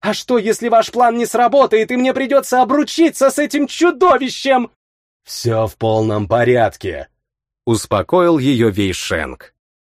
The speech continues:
«Для этого он должен на обручение явиться в назначенное время. Осталось пять минут. Охрана его просто не пропустит.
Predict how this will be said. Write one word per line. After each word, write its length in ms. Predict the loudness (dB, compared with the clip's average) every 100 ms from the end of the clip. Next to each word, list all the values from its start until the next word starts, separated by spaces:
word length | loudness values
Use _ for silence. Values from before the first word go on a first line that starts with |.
| _ _ _
«Для 300 | -16 -6 -2
этого 400 | -2 -2 -2 -2
он 220 | 0 0
должен 440 | 0 -2 -2 -2 -2
на 140 | -2
обручение 800 | -2 -2 -4 -2 0 0 0 -2
явиться 540 | -4 -4 -4 -4 -4 -4
в 60 |
назначенное 800 | -4 -4 -4 -4 -4 -2 -2 -2
время. 520 | -2 -2 -4 -8 -16 _ _ _ _
Осталось 680 | -4 -2 -2 -2 0 0 -4
пять 300 | -4 -2 -2
минут. 560 | 0 0 0 -4 -10 _ _ _
Охрана 520 | -6 -4 -2 0 0
его 280 | 0 0 -2
просто 420 | 0 -2 -2 -4
не 120 | -2 -2
пропустит. 840 | -2 -4 -2 -2 -4 -12 -16 _